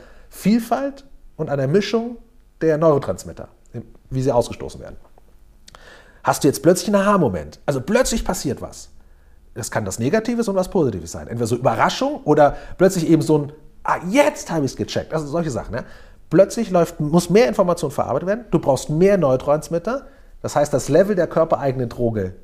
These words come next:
wächst im Gehirn und du hast diese geilen Emotionen. Und das Gehirn möchte diese körpereigene Droge erleben.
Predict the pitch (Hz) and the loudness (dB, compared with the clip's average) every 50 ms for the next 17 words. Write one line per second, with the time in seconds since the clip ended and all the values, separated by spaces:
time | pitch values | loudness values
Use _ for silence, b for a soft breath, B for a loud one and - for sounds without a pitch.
0 | - - - - - - - - - - - - - - - - - _ _ _ | -20 -20 -20 -20 -20 -20 -20 -20 -20 -20 -20 -20 -20 -20 -20 -20 -20 _ _ _
1 | - - 117 170 285 - - - - 175 180 175 170 175 196 226 277 294 277 B | -8 -2 0 0 0 0 -2 -8 -6 -4 -2 -2 0 0 -2 -2 -4 -6 -10 B
2 | B B B B B 180 147 185 196 190 170 - 165 131 139 127 117 123 110 113 | B B B B B 4 6 6 6 4 4 2 0 -2 0 0 2 2 2 2
3 | 110 104 107 101 95 - - - 67 67 - _ _ B B B B B B B | 0 -2 -6 -8 -8 -10 -10 -12 -12 -12 -14 _ _ B B B B B B B
4 | B B B 160 156 151 - - 156 160 208 262 277 220 190 196 202 - 214 170 | B B B -2 -2 0 2 2 2 4 4 2 2 2 0 0 0 0 -2 -2
5 | 180 180 170 180 180 - - 151 - 160 - 165 170 185 180 190 247 247 170 104 | -2 0 0 -2 -2 0 0 0 0 0 -2 -2 -4 -2 0 2 4 4 4 2
6 | 85 85 82 80 - - | -2 -6 -10 -12 -12 -14